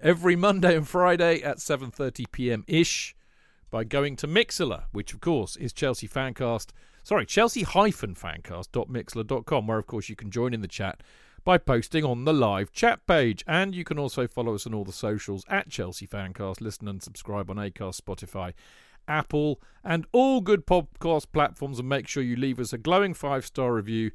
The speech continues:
specifically because we are not produced by Spurs fans. There is no Spurs at all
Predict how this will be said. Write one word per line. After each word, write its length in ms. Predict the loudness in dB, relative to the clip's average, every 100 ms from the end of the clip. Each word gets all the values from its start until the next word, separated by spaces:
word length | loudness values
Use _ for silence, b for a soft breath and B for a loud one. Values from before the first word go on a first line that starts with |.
| -10 -20 _
specifically 920 | -10 -4 0 2 2 0 -2 -2 -2
because 360 | -4 -6 -8 -4
we 140 | -2
are 60 | -2
not 400 | 0 0 0 -4
produced 600 | -6 -4 -2 -4 -4 -6
by 160 | -4 -4
Spurs 520 | -4 -6 -6 -6 -10
fans. 500 | -12 -14 -16 -18 -20 _ _ _ -6
There 160 | 0 0
is 140 | 0
no 280 | 2 2 2
Spurs 800 | 0 -2 2 4 6 4 2 -4 _ _ -4
at 260 | -2 0 0
all 260 | 0 -2